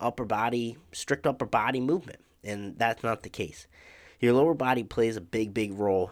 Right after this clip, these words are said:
in how effective you are in benching. Not only from putting more force into the bar, which it certainly helps with, but from a big standpoint, keeping and maintaining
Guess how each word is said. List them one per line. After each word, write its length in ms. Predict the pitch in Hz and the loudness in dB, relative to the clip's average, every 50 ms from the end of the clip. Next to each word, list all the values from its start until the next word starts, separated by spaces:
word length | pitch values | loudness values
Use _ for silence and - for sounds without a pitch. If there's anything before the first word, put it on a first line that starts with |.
| - _ | -8 _
in 200 | - 95 101 101 | -10 -10 -8 -8
how 260 | 98 - 107 107 107 | -6 -4 -2 -2 -2
effective 420 | 110 - - 110 107 - 104 95 | -4 -4 -4 -6 -4 -6 -10 -10
you 200 | 104 101 98 98 | -8 -4 -4 -2
are 200 | 98 95 95 95 | 0 0 0 -2
in 120 | 92 90 85 | -2 -4 -6
benching. 420 | - 98 92 92 90 - - - - _ _ _ _ _ _ _ _ _ _ _ _ - - - | -4 -4 -4 -4 -6 -10 -12 -14 -20 _ _ _ _ _ _ _ _ _ _ _ _ -18 -14 -6
Not 300 | 120 117 131 156 180 190 | -2 -2 0 0 0 0
only 360 | 180 160 147 135 127 123 123 | 0 0 0 0 -2 -4 -6
from 500 | 123 - - 113 110 107 104 101 98 101 - - _ _ _ _ _ _ - | -8 -6 -4 -2 -2 -2 -2 -4 -6 -10 -12 -16 _ _ _ _ _ _ -4
putting 300 | - 123 120 120 117 107 | 0 2 2 4 2 0
more 240 | 110 113 110 101 - | -2 -2 -2 -4 -4
force 480 | - - - 120 117 117 120 - - | -8 -6 -4 0 2 2 0 0 -4
into 300 | - 117 117 110 110 123 | -8 -8 -8 -8 -6 -6
the 80 | 123 120 | -6 -6
bar, 400 | 113 117 104 101 98 - - - _ | -4 -4 -4 -2 -2 -4 -6 -8 _
which 240 | 135 131 123 123 - | -2 0 0 0 0
it 80 | - - | -4 -8
certainly 360 | - - 120 123 117 147 165 | -2 0 0 0 0 -2 -6
helps 380 | 147 - 104 101 - - - 107 | -4 -4 -6 -6 -6 -8 -6 -4
with, 180 | 101 107 107 - - - - - - - - - - - | -2 -2 -4 -4 -8 -20 -20 -20 -20 -20 -20 -8 0 2
but 280 | 120 104 107 - - - - _ _ _ _ _ _ _ _ _ _ _ _ _ _ - | 4 4 4 2 -4 -12 -20 _ _ _ _ _ _ _ _ _ _ _ _ _ _ -6
from 280 | - - 139 131 131 | 0 2 2 2 2
a 80 | 123 101 | 0 -4
big 640 | - _ - 160 165 214 220 202 151 123 - - - - - - _ _ | -6 _ 2 4 6 8 6 6 4 -2 -12 -16 -20 -20 -20 -20 _ _
standpoint, 800 | - - - 123 117 110 101 98 95 - - 95 92 107 135 147 - _ - - - - - _ _ _ _ _ _ _ _ _ | -14 -6 0 0 2 2 0 -2 -6 -6 -6 -4 -4 -4 -4 -6 -10 _ -20 -20 -20 -20 -20 _ _ _ _ _ _ _ _ _
keeping 680 | - - - 190 208 - - 143 123 117 117 123 127 - | -10 -6 -4 -4 -2 0 0 0 0 0 -2 -6 -8 -8
and 140 | 123 117 113 | -6 -4 -4
maintaining 840 | 120 120 117 113 - - 147 147 151 147 131 98 95 92 98 - | -4 -4 -4 -6 -6 -4 -4 -2 -2 -2 -4 -4 -8 -10 -16 -20